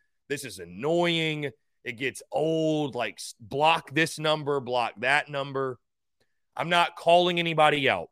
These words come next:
but caller etiquette is a thing. The whole point is to have back and forth conversation. And like I said, guys, if you have so much to say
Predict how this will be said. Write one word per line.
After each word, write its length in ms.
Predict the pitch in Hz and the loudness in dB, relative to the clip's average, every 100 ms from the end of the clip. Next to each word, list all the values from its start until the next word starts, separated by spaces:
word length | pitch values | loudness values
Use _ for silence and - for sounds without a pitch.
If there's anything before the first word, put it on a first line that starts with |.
| _ _ _ _ _ _ _ - | _ _ _ _ _ _ _ -6
but 220 | 131 - | -6 -4
caller 440 | - 165 175 175 143 | 4 6 8 4 4
etiquette 400 | 151 151 151 143 | 4 4 0 -2
is 180 | 131 123 | 0 0
a 120 | 120 | -2
thing. 380 | - 135 92 64 _ _ _ _ _ _ | -2 -2 -4 -6 _ _ _ _ _ _
The 100 | - | -6
whole 280 | 120 165 175 | 0 2 2
point 420 | 160 - 175 170 147 | -2 -6 -4 -2 -2
is 140 | 143 | -4
to 60 | 117 | 0
have 240 | 127 117 | 2 2
back 280 | 98 143 170 | 4 4 4
and 100 | 165 | -2
forth 300 | - 156 147 | -4 -4 -4
conversation. 800 | 151 139 135 127 147 143 147 135 | -4 -4 -2 -4 -2 -2 -4 -8
And 80 | 110 | -2
like 180 | 131 143 | -2 0
I 40 | |
said, 280 | 120 139 135 | -4 -4 -2
guys, 340 | 135 131 123 - _ _ _ _ - | 0 2 0 -2 _ _ _ _ -6
if 200 | 127 - | -6 -4
you 100 | 127 | -2
have 280 | 143 139 113 | 2 2 2
so 400 | - - 175 202 | -6 0 4 4
much 380 | 190 185 - | 2 0 -2
to 100 | - | -10
say 540 | 151 - 147 101 85 | -6 0 2 2 -2